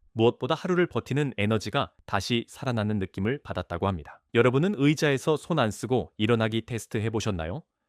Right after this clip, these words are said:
잘 되셨는지 아니면 힘드셨는지 댓글로 짧게 남겨주세요. 그 한마디가 다른 분들께도 큰 용기가 됩니다. 이 균형, 나이보다 먼저 무너집니다.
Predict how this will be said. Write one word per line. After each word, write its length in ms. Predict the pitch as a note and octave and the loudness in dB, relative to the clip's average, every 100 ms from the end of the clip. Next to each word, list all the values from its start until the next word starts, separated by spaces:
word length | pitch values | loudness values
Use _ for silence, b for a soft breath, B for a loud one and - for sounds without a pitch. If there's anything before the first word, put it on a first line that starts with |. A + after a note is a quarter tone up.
| - | -2
잘 200 | G#2+ G#2+ | 2 4
되셨는지 640 | A2 A#2 G2 E2 D2+ D#2 _ _ _ - | 4 2 -2 -4 -8 -14 _ _ _ -2
아니면 420 | F#2 F2+ A#2 F2+ | 0 2 2 0
힘드셨는지 800 | - E3 D#3 - B2 F#2 D#2 E2 _ _ _ - | -2 0 0 -2 -4 -4 -6 -14 _ _ _ 0
댓글로 560 | A2 - A#2+ C3+ F#3+ - | 0 2 2 2 0 -2
짧게 380 | F3+ E3+ F#3+ F3 | 0 0 -2 -2
남겨주세요. 680 | F#2+ G2 G2 F#2+ E2 D2+ - _ _ | 0 0 0 -2 -8 -12 -16 _ _
그 120 | - C3 | -6 -2
한마디가 540 | C3+ A#2 G2 D3+ C3 _ _ - | 0 0 0 0 -2 _ _ -2
다른 280 | B2+ D#3+ | 2 2
분들께도 680 | D3 D3+ C3+ C#3 C3 D3 F3+ _ | 2 2 2 0 0 0 -2 _
큰 260 | - F3+ D#3+ | -2 0 2
용기가 320 | A2 F2 F#2+ | 0 0 -2
됩니다. 360 | G2 D#2+ D2 - _ _ - | -2 -4 -8 -18 _ _ -4
이 260 | F#2 F2+ _ _ _ | -4 -4 _ _ _
균형, 380 | - D#3+ A2+ C3 - _ _ - | -2 0 0 -2 -10 _ _ 0
나이보다 460 | F#2 G2 G#2 C#3 | 2 4 2 0
먼저 320 | D3+ B2+ B2 C3+ | 2 2 2 0
무너집니다. 640 | G#2+ B2+ G2+ D#2 - | 0 -2 -2 -10 -14